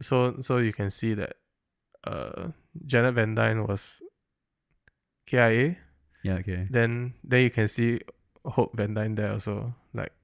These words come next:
Speaker 1: as one of the personnel missing. Then that was the, like, the first, like, mini clue in, in to show you, the, like, or kind of tell you who it is. Because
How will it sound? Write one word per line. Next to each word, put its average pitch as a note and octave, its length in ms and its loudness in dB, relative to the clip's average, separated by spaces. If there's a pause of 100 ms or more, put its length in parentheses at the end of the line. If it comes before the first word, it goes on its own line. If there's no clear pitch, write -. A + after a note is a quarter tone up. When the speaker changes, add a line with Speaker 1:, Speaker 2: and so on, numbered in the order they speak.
(220)
Speaker 1:
as G2+ 120 -4
one A2+ 180 4
of G#2 60 0
the G2+ 80 0
personnel G2+ 400 -4
missing. F#2 500 -10
Then A2 180 -6 (1040)
that C#3 140 8
was A#2+ 140 6
the, G2 280 -2 (120)
like, - 160 -4
the F2+ 100 -2
first, A2+ 380 0
like, - 160 -4
mini A2 300 -4
clue A2 420 -4
in, G#2 320 -8
in G#2 380 -8 (220)
to G#2+ 100 -2
show G#2+ 200 4
you, A2 260 2
the, - 140 -12 (120)
like, G2+ 240 -8
or A2+ 320 -6 (640)
kind A#2 160 0
of G2+ 160 -2
tell A2 200 -2
you A2 120 2 (220)
who G#2 120 -2
it G2 120 -4
is. G2 260 -6 (420)
Because - 360 -2